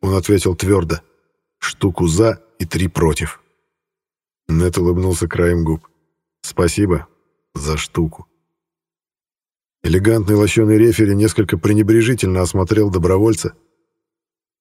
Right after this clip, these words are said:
«Тебе надоела жизнь?» «Да нет, денег охота».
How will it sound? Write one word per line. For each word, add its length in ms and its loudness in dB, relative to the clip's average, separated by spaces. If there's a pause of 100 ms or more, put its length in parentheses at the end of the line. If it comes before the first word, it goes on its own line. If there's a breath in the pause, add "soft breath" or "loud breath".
«Тебе 280 4
надоела 420 4
жизнь?» 260 0 (920)
«Да 140 2
нет, 460 2 (100)
денег 460 2
охота». 460 0